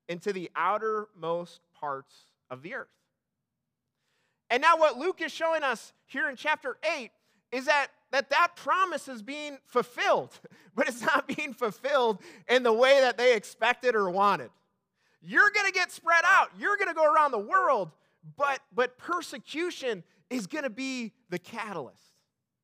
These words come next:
And do you ever notice that sometimes God works in our life, getting us to the place that we <laughs> wanna be,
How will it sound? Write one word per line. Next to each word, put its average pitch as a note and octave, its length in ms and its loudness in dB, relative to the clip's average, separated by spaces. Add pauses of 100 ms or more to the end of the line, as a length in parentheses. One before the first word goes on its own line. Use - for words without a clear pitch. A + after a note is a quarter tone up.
(500)
And G3+ 80 -6
do C4 80 -6
you F4+ 60 0
ever G#4 160 -2
notice E4+ 280 -2
that C4 180 -6
sometimes F4+ 580 -8
God C#4 500 -2 (240)
works A3+ 360 -4
in C4+ 80 -8
our B3+ 140 -2
life, B3 460 0
getting C#4+ 240 -10
us C#4 160 -4
to B3+ 100 -16
the A3 100 -6
place B3+ 420 -6
that G#3+ 220 -4
we G3 100 -12
<laughs> A#3+ 60 -12
wanna A3 360 0
be, A3 420 -12